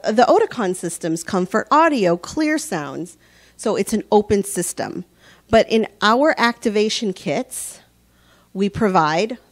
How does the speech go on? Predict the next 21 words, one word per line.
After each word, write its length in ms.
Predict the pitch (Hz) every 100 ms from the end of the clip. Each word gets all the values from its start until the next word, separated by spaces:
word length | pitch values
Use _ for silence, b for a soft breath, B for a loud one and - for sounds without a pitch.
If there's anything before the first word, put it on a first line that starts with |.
| -
the 120 | 190
Roger 520 | 165 175 165 170 175
Pen 340 | 170 180 147 156
system. 680 | - - - 160 - - - _ b b -
Is 180 | 180 -
anyone 440 | 214 220 240 254
here 240 | 240 226
familiar 580 | 220 214 202 180 175 190
with 160 | 190 185
the 100 | 180
Roger 380 | 175 165 170 180
Pen 300 | 180 160 170
system? 640 | - 180 - 214 233 240 _ B B B B _ _ _ _ _ _ _ _ _
I 100 | 175
know 140 | 185 226
Tony 420 | - 269 269 165
is. 260 | 165 175 -
She's, 360 | 208 233 - b b b
she's 260 | - 247 214
a 60 |
pro. 560 | 180 - 214 175 151 180